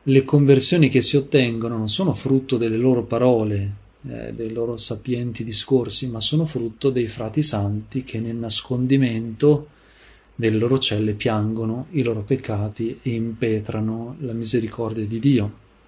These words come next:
Però naturalmente c'è anche il tempo in cui il Signore chiede anche di predicare nelle piazze, ecco, questo non si esclude, ma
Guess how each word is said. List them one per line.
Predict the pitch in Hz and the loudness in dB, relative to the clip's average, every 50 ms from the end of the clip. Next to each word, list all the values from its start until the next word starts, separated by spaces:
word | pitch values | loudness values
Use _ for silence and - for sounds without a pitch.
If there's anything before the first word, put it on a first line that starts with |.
| _ _ _ _ _ _ _ _ _ _ _ _ _ _ _ _ _ _ _ _ _ _ _ _ _ _ _ _ _ - | _ _ _ _ _ _ _ _ _ _ _ _ _ _ _ _ _ _ _ _ _ _ _ _ _ _ _ _ _ 4
Però | - 175 120 107 - - _ _ _ | 4 4 4 4 -2 -10 _ _ _
naturalmente | - 160 147 151 156 151 143 123 123 123 127 127 127 110 | 2 2 2 4 6 6 6 6 6 4 4 4 2 2
c'è | - - - | 0 2 0
anche | 127 120 120 143 | 0 0 2 2
il | 147 135 - | 2 2 2
tempo | - 110 107 110 110 110 143 | -2 -2 -2 -2 -2 0 -2
in | 127 110 | -2 -2
cui | 104 - 113 113 | -2 -2 0 0
il | 110 | 0
Signore | - - 139 120 - - 127 | 0 0 0 -2 -2 -4 -6
chiede | - - 113 110 107 123 - - | -6 -6 -6 -4 -4 -6 -8 -8
anche | - 113 110 110 113 113 110 127 | -8 -8 -6 -6 -6 -4 -2 0
di | 131 123 113 | 0 0 0
predicare | 107 107 104 104 104 - 117 110 107 | -4 -4 -4 -4 -4 -4 -4 -4 -2
nelle | 104 101 104 101 | -2 -2 -2 -2
piazze, | - 143 135 123 107 101 - - - 113 | 0 2 2 2 2 -2 -6 -8 -10 -10
ecco, | 110 104 - 120 | -10 -12 -12 -12
questo | 110 117 117 - - - | -10 -8 -6 -6 -6 -6
non | 113 113 113 113 | -6 -6 -6 -4
si | - 131 | -4 -2
esclude, | 120 - - - 165 151 127 110 110 | -2 -2 0 2 4 6 6 6 4
ma | 107 120 123 120 - | 0 -2 -2 -4 -6